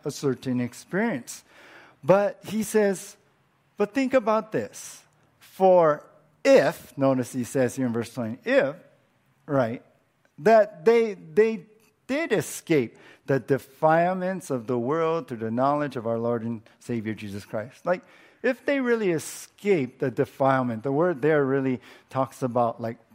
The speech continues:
pollution or even more so, like, disease. You know, I was thinking about, "Oh, yeah, we lived through covid time," you know. "Oh, if they escaped, they weren't, they didn't catch," you know, they were saved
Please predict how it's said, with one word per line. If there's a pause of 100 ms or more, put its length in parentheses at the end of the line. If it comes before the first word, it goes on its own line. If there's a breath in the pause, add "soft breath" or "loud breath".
(120)
pollution (160)
or (260 loud breath)
even
more
so,
like,
disease.
You
know,
I
was
thinking
about,
"Oh,
yeah,
we
lived
through
covid
time,"
you
know. (340 loud breath)
"Oh,
if
they
escaped,
they
weren't,
they
didn't
catch,"
you
know,
they
were
saved